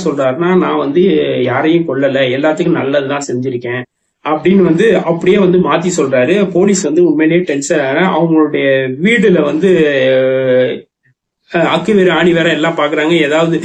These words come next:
உடல்கள் ஏதாவது இருக்கா அப்படிலாம் பாக்குறாங்க. So, அப்படி எதுவும் இல்ல, ஒரு வித்தியாசமா எதுவும் இல்ல. ஆனா பாத்தீங்கன்னா, நகைகள் வந்து அளவுக்கு அதிகமா இருந்துச்சுன்னு சொல்லப்பட்டது.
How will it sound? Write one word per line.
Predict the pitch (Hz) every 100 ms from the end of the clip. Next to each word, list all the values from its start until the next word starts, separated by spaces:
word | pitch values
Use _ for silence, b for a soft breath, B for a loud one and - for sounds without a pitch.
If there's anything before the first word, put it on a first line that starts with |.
| 185 B B
உடல்கள் | 170 220 202 185
ஏதாவது | 147 143 156 160
இருக்கா | 160 156 156 135
அப்படிலாம் | 147 160 160
பாக்குறாங்க. | 139 139 143 196
So, | 254 208
அப்படி | - 156 143
எதுவும் | 180 202 180
இல்ல, | 180 302
ஒரு | 247 202
வித்தியாசமா | 190 196 190 214
எதுவும் | 196 185 175
இல்ல. | 139
ஆனா | - 160 202
பாத்தீங்கன்னா, | 170 160 165 180
நகைகள் | 147 160 220 240 214
வந்து | 170 143 143
அளவுக்கு | 139 147 190 202 190 160
அதிகமா | 139 160 175 165
இருந்துச்சுன்னு | 143 160 160 156 156 165 151 139
சொல்லப்பட்டது. | 135 135 135 117 107 98 95